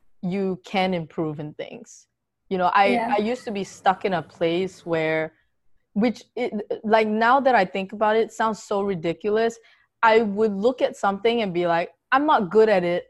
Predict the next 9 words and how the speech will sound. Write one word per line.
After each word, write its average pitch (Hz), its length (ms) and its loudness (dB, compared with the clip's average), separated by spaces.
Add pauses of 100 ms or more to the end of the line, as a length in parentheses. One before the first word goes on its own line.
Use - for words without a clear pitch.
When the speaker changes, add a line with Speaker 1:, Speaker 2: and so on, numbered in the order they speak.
(120)
Speaker 1:
I'm 202 100 0
not 226 160 0
even 190 220 -4
gonna 165 180 -2
try 160 440 0
it." - 280 -6 (460)
But 262 180 6
it's 254 220 0
like, 240 340 4